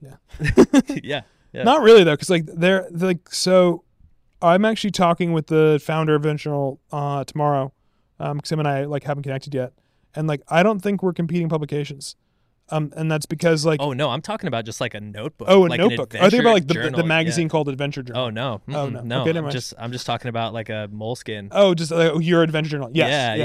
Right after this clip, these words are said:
Speaker 1: yes,
Speaker 2: yeah.
Speaker 1: I agree. I do that too.
Speaker 2: Yeah.
Speaker 1: I remember things. I do that more
Speaker 2: Like
Speaker 1: visually, and, like, r-, I record a lot of videos,
Speaker 2: Yeah.
Speaker 1: like, almost vlog style for myself in the future of, like, this is what I'm doing.
Speaker 2: Yeah, like,
Speaker 1: Yeah.
Speaker 2: I'm, I'm big, I'm big into, like, textures and, and
Speaker 1: Sure.
Speaker 2: things that are well worn, right?
Speaker 1: I like
Speaker 2: And there's
Speaker 1: smells. Yeah.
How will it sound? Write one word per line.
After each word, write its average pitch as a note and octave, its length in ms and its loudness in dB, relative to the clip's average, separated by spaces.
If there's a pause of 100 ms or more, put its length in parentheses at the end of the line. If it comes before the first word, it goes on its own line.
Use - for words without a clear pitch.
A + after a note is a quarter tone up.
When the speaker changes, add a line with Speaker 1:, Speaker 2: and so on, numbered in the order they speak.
Speaker 1:
yes, A#2+ 80 -6
Speaker 2:
yeah. B2+ 80 -2
Speaker 1:
I - 40 4
agree. D3+ 200 0
I D3 120 0
do F#3 80 2
that D#3 160 2
too. C3 260 -10
Speaker 2:
Yeah. G#2+ 340 -10
Speaker 1:
I D#3 60 -4
remember D#3 300 0
things. B2 200 -10
I E3 120 2
do G3 100 0
that A3+ 140 0
more F3+ 180 2
Speaker 2:
Like D3+ 140 0
Speaker 1:
visually, F3+ 480 -2 (200)
and, D#3 120 -2
like, D3 160 0
r-, D3 160 -10
I D#3+ 80 2
record E3 360 0
a F#3+ 40 2
lot E3 140 2
of C#3 60 -10
videos, C3 400 -14 (100)
Speaker 2:
Yeah. G#2+ 120 -8
Speaker 1:
like, D#3+ 100 0
almost F3+ 240 2
vlog D#3 240 0
style E3+ 220 0
for E3 100 -4
myself D3 420 -6
in D#3 60 -10
the C#3+ 60 -10
future D3 380 -6
of, D#3 80 -4
like, C3+ 160 -10
this B2+ 120 -10
is C3+ 80 -12
what B2+ 120 -10
I'm A#2+ 100 -14
doing. B2+ 260 -18
Speaker 2:
Yeah, G2 260 -10 (280)
like, A#2+ 80 -6
Speaker 1:
Yeah. A#2 80 0
Speaker 2:
I'm, B2+ 120 -6
I'm B2 140 -8
big, B2+ 460 -6 (240)
I'm A#2 140 -8
big A#2+ 180 -8
into, A2+ 180 -10
like, F#2+ 240 -18
textures - 680 -12
and, A2 60 -12
and A2 100 -12
Speaker 1:
Sure. D#3+ 220 4
Speaker 2:
things A#2+ 240 -8
that A2+ 140 -10
are G#2+ 60 -8
well G#2 300 -10
worn, G2+ 500 -14
right? G#2 100 -8
Speaker 1:
I D#3+ 40 4
like F3 140 6
Speaker 2:
And A#2 80 -4
there's A2+ 80 -2
Speaker 1:
smells. D3 420 -4
Yeah. D3 240 -6